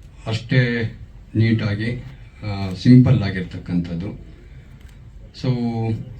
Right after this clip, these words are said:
ಆ, ಡೈರೆಕ್ಟ್ರು ಒಂದು ವಿಚಾರನ ಹೇಳೋದನ್ನ ಆ, ಸ್ವಲ್ಪ ಕಟ್ ಮಾಡಿದ್ರು, ಅದನ್ನ ನಾನು ಕ್ಲಾರಿಟಿ ಕೊಟ್ಟು ಹೇಳ್ತಾ ಇದ್ದೀನಿ. ಪಾಲ್ಗುಣಿ ಸಿನಿಮಾಗೆ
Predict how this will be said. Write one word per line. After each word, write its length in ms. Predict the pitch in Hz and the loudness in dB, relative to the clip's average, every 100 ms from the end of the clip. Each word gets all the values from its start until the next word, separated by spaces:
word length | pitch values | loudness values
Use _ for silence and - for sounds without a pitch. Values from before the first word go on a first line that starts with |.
| - - - - - - - - | -18 -20 -20 -20 -20 -20 -18 -10
ಆ, 140 | 110 107 | -4 -2
ಡೈರೆಕ್ಟ್ರು 500 | 113 120 131 127 127 | -2 2 2 4 4
ಒಂದು 240 | 117 113 | 6 6
ವಿಚಾರನ 420 | 113 120 117 117 | 4 2 0 0
ಹೇಳೋದನ್ನ 540 | 117 98 107 107 104 107 101 85 82 - - - - - | 2 2 2 2 0 2 0 -2 -4 -10 -20 -20 -20 -14
ಆ, 380 | 92 90 90 87 | -10 -8 -8 -8
ಸ್ವಲ್ಪ 480 | - 123 147 147 131 | 0 6 8 8 4
ಕಟ್ 340 | 113 107 101 | 0 -2 -2
ಮಾಡಿದ್ರು, 320 | 104 90 113 | -2 0 0
ಅದನ್ನ 200 | 131 107 | 0 0
ನಾನು 220 | 92 90 | 0 -2
ಕ್ಲಾರಿಟಿ 420 | 87 98 98 95 90 | -2 -4 -4 -4 -6
ಕೊಟ್ಟು 280 | 90 - | -8 -8
ಹೇಳ್ತಾ 280 | 90 82 85 | -6 -6 -4
ಇದ್ದೀನಿ. 260 | 82 82 123 - - - - - - - - - - - - | -4 -2 -6 -6 -16 -16 -16 -18 -20 -20 -20 -20 -20 -12 2
ಪಾಲ್ಗುಣಿ 440 | 131 139 156 160 | 8 10 12 10
ಸಿನಿಮಾಗೆ 960 | 131 - 135 127 120 120 135 95 92 | 10 8 8 6 4 -4 -6 -6 -10